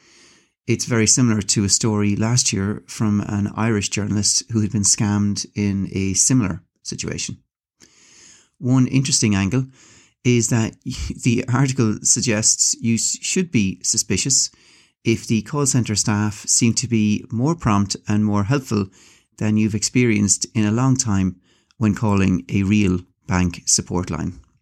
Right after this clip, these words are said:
Uh, in the second article this week, the U K's National Cyber Security Centre, the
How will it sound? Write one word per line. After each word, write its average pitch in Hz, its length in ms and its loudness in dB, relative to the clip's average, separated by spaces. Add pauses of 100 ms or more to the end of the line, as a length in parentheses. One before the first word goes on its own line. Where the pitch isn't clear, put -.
(1900)
Uh, 107 300 0
in 110 80 0
the 110 80 -2
second 107 280 -2
article 101 280 0
this 107 180 -2
week, 123 280 -2 (460)
the 120 80 -4
U 123 160 2
K's 113 580 0
National 110 600 -2
Cyber 107 640 -4
Security 139 400 -2
Centre, 120 380 -2 (180)
the - 160 -12